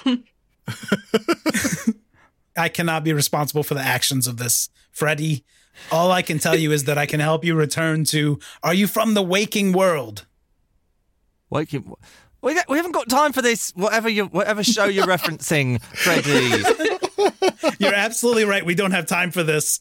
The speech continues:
Speaker 2: Can we bring your statue friend downstairs, perhaps, and talk this through?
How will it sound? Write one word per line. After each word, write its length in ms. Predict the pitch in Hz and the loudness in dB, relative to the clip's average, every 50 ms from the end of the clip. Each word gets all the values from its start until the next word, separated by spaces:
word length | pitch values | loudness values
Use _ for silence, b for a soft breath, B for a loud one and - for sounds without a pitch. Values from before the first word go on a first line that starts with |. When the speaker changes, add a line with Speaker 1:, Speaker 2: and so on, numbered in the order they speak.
| _ - | _ -4
Speaker 2:
Can 160 | - 190 202 | -2 0 2
we 120 | 220 220 | 2 2
bring 320 | 196 156 185 202 226 226 226 | 2 2 2 2 2 2 2
your 120 | 214 202 | 2 2
statue 480 | 185 - - 180 170 180 - - 196 190 | 0 0 -2 -2 -2 -2 0 0 0 0
friend 300 | - - 196 185 190 185 175 | 2 2 0 0 0 0 0
downstairs, 720 | 180 175 180 175 - - - 175 175 180 180 185 165 - | 0 0 0 0 -2 -2 0 0 2 2 2 0 0 -2
perhaps, 680 | - 196 175 175 180 185 185 180 - - - - - - _ _ _ _ _ - | -2 -2 -2 0 -2 -2 -2 -4 -4 -4 -4 -4 -6 -8 _ _ _ _ _ -4
and 340 | 165 156 156 151 139 120 - | -2 0 0 0 -2 -2 -4
talk 340 | - - 170 165 - - - | -2 0 0 0 -2 -2 -2
this 180 | 180 156 - - | 0 0 0 0
through? 380 | - 180 190 190 202 196 - | 0 0 2 2 0 -2 -4